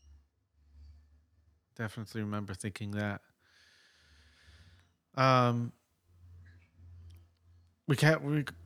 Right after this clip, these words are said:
we're gonna kinda wrap up now, but I wanted to know if there's anything you wanted to share, like a message to a, to a parent, to a teacher, to anybody struggling.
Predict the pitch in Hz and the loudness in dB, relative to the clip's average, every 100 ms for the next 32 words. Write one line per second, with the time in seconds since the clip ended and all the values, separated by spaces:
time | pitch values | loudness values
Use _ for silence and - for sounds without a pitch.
0 | - 139 131 127 123 131 117 120 120 110 | -10 -10 -2 0 4 6 6 8 6 8
1 | 120 117 113 104 110 120 127 123 127 113 | 4 6 4 4 4 4 4 2 0 2
2 | 117 107 117 110 - 113 110 101 - - | 2 2 2 0 0 0 0 -4 -8 -6
3 | 110 110 107 104 - 120 107 107 104 101 | -2 0 -2 -4 -2 2 2 2 2 -2
4 | - - _ - - 110 113 113 113 - | -10 -20 _ -18 -4 -4 0 2 4 4
5 | 113 107 95 - - 110 104 98 98 98 | 2 2 0 -4 -2 0 0 0 -2 -6
6 | 107 - 107 101 - 113 110 107 107 107 | -8 -8 -6 -6 -4 -4 -2 -2 -2 -4
7 | - - - 113 104 101 98 98 - - | -8 -12 -10 -8 -4 -4 -4 -6 -10 -12
8 | 120 - 117 110 107 107 104 - - - | -8 -4 0 2 2 -2 -6 -12 -20 -20
9 | - - - 117 107 110 104 101 98 - | -20 -12 -2 0 2 0 0 0 -2 -2
10 | 113 104 107 104 | -2 -2 -4 -6